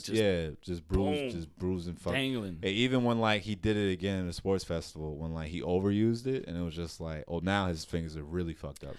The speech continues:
Speaker 2: now.
Speaker 1: Bakugo had me fucked up 'cause it's like, why do you hate this dude so bad?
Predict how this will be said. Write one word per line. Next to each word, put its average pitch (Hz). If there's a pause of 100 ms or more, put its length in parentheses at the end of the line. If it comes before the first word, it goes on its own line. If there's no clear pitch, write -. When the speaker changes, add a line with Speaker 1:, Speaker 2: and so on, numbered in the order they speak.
Speaker 2:
now. - (400)
Speaker 1:
Bakugo 147
had 123
me 123
fucked 117
up 110
'cause 107
it's 104
like, 98
why 107
do 147
you 131
hate -
this 92
dude 92
so 92
bad? 87